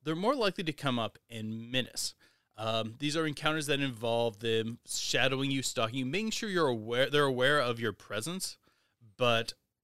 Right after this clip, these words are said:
not actually physically engaging. And sometimes these do involve, like, actual sightings of them, but not always. Um, there's almost always an intimidation factor to these encounters,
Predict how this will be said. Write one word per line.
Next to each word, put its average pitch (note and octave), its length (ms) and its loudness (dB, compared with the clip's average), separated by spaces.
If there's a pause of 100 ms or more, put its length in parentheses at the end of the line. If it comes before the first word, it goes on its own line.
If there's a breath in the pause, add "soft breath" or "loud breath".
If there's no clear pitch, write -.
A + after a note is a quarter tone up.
(120)
not D3+ 380 2
actually C#3+ 400 0
physically A#2+ 640 -4
engaging. G#2+ 560 -6
And F#3+ 100 -2
sometimes B3+ 380 2
these C#3+ 200 -2
do C3+ 260 0
involve, A2 640 -2 (580)
like, A#2 260 0 (120)
actual C3+ 480 2
sightings G#2+ 640 2
of G#2 300 -10
them, - 140 -20 (220)
but G#3 200 4 (220)
not G#3+ 480 0
always. B2+ 580 -2 (440 soft breath)
Um, C#3+ 240 0
there's F3 200 4
almost A#3+ 300 -2
always F#3+ 220 2
an - 40 -8 (100)
intimidation C3 880 2
factor G#2 580 -2
to - 340 -4
these A2+ 280 -4 (100)
encounters, A2 840 -8